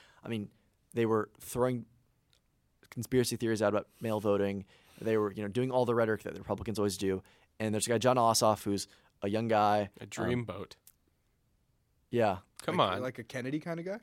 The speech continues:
Speaker 1: Yeah,
Speaker 2: Yeah.
Speaker 1: for sure, yeah.
Speaker 2: He's a cutie.
Speaker 1: Yeah, he's a
Speaker 2: Yeah.
Speaker 1: handsome young lad.
Speaker 2: Handsome
Speaker 1: Um,
Speaker 2: young lad or a cutie,
Speaker 1: <laughs> Yeah.
Speaker 2: whatever you're more
Speaker 1: Yeah.
Speaker 2: inclined to say.
Speaker 1: Um, he, he, the ladies love him.
Speaker 2: I
Speaker 1: Um,
Speaker 2: love him.
Speaker 1: yeah, he's a good guy. I like him a lot, too. He ran against David Perdue. He ran a very, like, inspirational, hope-driven campaign.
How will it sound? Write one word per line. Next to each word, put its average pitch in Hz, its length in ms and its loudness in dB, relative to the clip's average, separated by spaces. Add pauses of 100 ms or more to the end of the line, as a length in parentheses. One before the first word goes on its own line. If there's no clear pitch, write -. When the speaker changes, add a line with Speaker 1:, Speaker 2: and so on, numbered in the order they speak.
Speaker 1:
Yeah, - 200 4
Speaker 2:
Yeah. 269 280 2
Speaker 1:
for 113 120 -4
sure, 113 260 2
yeah. 104 160 4
Speaker 2:
He's 92 140 0
a 302 60 2
cutie. 127 500 -4 (280)
Speaker 1:
Yeah, 104 180 2
he's 110 200 -2
a 110 40 -2
Speaker 2:
Yeah. 107 60 -2
Speaker 1:
handsome 101 260 -4
young 95 160 -6
lad. 92 280 -4 (340)
Speaker 2:
Handsome 117 340 2
Speaker 1:
Um, 104 60 -2
Speaker 2:
young 113 160 -2
lad 107 260 -2
or 135 140 -4
a 160 40 -4
cutie, 101 380 -10
Speaker 1:
<laughs> - 20 -20
Yeah. 147 220 4
Speaker 2:
whatever 127 440 4
you're 110 260 0
more 110 140 0
Speaker 1:
Yeah. 127 120 8
Speaker 2:
inclined 101 240 -2
to 101 60 -8
say. 98 180 -10
Speaker 1:
Um, 117 360 4 (200)
he, 123 240 -6
he, 131 100 -8
the 123 200 0
ladies 123 240 2
love 107 180 2
him. 101 220 -6 (400)
Speaker 2:
I 113 140 4
Speaker 1:
Um, 110 60 4
Speaker 2:
love 104 200 0
him. 92 100 -10 (240)
Speaker 1:
yeah, 117 100 2
he's 113 180 0
a - 20 -6
good 110 120 0
guy. 92 260 2 (200)
I 101 40 -6
like 104 160 -2
him 87 220 -10
a - 40 -8
lot, 92 160 -4
too. 95 180 -4 (120)
He - 140 -4
ran 127 100 2
against 131 240 -2
David 117 240 0
Perdue. 104 340 2 (280)
He - 100 -8
ran 123 120 0
a - 20 0
very, 110 140 4
like, 110 100 -2
inspirational, 110 500 -2
hope-driven 101 420 -4
campaign. 110 560 -6